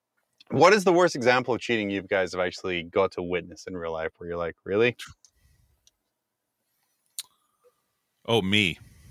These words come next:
Speaker 2: All the time.
Speaker 1: I, you
Speaker 2: In
Speaker 1: all the
Speaker 2: every
Speaker 1: time?
Speaker 2: event that I plan. So I, that's
Speaker 1: This is,
Speaker 2: me.
Speaker 1: by the
Speaker 2: I'm a
Speaker 1: way,
Speaker 2: cheater.
Speaker 1: uh, Danny, uh, we're, I know we're doing talk about games played here, but Danny went four one at a G T this weekend.
Speaker 2: I
Speaker 1: Uh,
Speaker 2: did.
Speaker 1: good job.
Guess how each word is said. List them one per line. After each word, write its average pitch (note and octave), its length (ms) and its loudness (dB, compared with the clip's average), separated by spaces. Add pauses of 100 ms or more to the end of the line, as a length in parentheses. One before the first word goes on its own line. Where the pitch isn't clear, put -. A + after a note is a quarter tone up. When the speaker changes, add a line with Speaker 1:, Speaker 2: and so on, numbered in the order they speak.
(240)
Speaker 2:
All G2 160 0
the F#2 80 -2
time. E2+ 300 -2
Speaker 1:
I, A2+ 120 0 (560)
you B2 120 2
Speaker 2:
In B2+ 80 4
Speaker 1:
all C3 60 6
the C3+ 60 4
Speaker 2:
every C3 100 0
Speaker 1:
time? B2 240 2
Speaker 2:
event E2 180 -2 (100)
that F2 120 -2
I E2+ 80 2
plan. E2 440 -2 (220)
So D#2+ 440 0 (240)
I, F2 340 0
that's A#2 340 2
Speaker 1:
This - 40 0
is, G#2+ 80 2
Speaker 2:
me. D2+ 60 -2
Speaker 1:
by A#2 140 4
the A2 60 4
Speaker 2:
I'm G#2+ 60 4
a - 20 2
Speaker 1:
way, G2+ 220 4
Speaker 2:
cheater. D#2 280 -4
Speaker 1:
uh, G2 220 0 (440)
Danny, C3+ 420 2
uh, G#2+ 180 -2
we're, G#2 340 -2
I G2+ 60 -2
know G#2 180 2
we're F#2 300 0
doing G2 220 -6
talk F#2 200 -4
about F#2+ 200 -8
games F2+ 240 -8
played A2 200 0
here, F#2+ 160 0
but F2+ 140 -4
Danny G2+ 260 2 (400)
went C#3 160 2
four D#3+ 200 6
one C3 180 4
at A2 100 4
a F#2+ 80 2
G F#2 200 -4
T G2+ 200 -6
this E2+ 220 -8
weekend. E2 480 -10
Speaker 2:
I G#2+ 60 0
Speaker 1:
Uh, E2 80 -6
Speaker 2:
did. B2 220 -2
Speaker 1:
good A#2 120 0
job. F#2+ 320 0